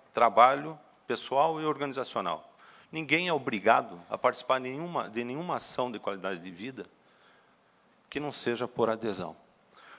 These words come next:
Deixar de fora aqui aqueles treinamentos técnicos,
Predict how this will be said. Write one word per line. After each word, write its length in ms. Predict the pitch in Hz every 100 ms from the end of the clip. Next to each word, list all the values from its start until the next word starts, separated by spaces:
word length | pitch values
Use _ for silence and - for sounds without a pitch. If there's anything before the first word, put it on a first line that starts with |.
| - _ _ _
Deixar 380 | - 107 120 107
de 80 | 110
fora 400 | - - 110 110
aqui 320 | - 127 143 - _ _ - -
aqueles 300 | 104 107 101
treinamentos 600 | 107 98 98 92 - -
técnicos, 760 | - 135 - 147 - 147 -